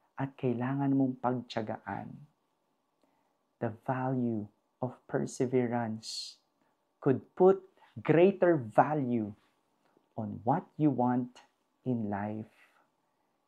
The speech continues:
Ito yung natutunan ko. Sa panahon ngayon, maraming kabataan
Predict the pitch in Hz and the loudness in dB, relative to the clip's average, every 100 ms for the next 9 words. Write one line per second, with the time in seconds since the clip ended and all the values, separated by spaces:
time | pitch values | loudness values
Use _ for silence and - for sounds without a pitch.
0 | _ 160 165 160 151 147 147 147 135 131 | _ -4 2 4 4 0 -2 0 0 -2
1 | 123 123 113 - _ _ _ _ _ _ | -4 -6 -8 -10 _ _ _ _ _ _
2 | - - 143 143 147 139 139 139 151 170 | -2 2 2 4 2 4 4 4 2 0
3 | 170 _ _ _ 123 131 135 147 139 127 | -6 _ _ _ -2 2 2 0 0 2
4 | 123 - 143 147 - 160 160 160 | 2 2 2 0 0 0 0 -2